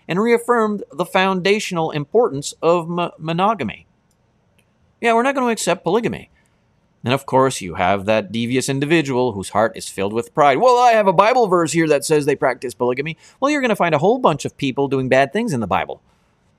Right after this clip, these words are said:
Inspired words have recorded mankind going down the flusher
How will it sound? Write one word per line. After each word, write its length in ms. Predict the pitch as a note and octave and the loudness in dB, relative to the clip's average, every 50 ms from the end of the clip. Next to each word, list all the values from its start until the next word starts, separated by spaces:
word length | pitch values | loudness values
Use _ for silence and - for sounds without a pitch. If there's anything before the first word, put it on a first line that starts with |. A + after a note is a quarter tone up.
| _ _ _ _ _ _ _ _ D3+ | _ _ _ _ _ _ _ _ -4
Inspired 560 | D3+ - - - F3+ G3+ A#3 B3+ B3 A#3+ G#3+ | -4 -4 -4 0 2 2 4 4 2 2 2
words 300 | G#3 E3+ F3 F3+ E3 - | 2 4 4 2 0 -4
have 240 | - D3 E3 F#3 G3 | -4 -4 -2 0 0
recorded 480 | G#3 - - G#3+ A3+ A3 D#3+ D#3+ D3+ | -2 0 2 4 4 4 2 0 -2
mankind 720 | C#3+ C#3+ D3 D#3 D3+ - F3 F3+ F3 D#3 C#3 C3+ C3+ C#3 B2 | 0 0 0 0 -2 -2 -2 0 0 0 0 0 -2 -2 -2
going 260 | B2+ B2+ C3+ C3+ C3 | 0 0 0 0 0
down 360 | A#2 A#2 B2 B2+ C3+ C#3+ C#3 | 0 0 2 2 0 0 -2
the 60 | C#3 | -2
flusher 440 | - F#3 F#3 F#3+ - A#2+ - - | 2 2 2 2 2 -2 -6 -8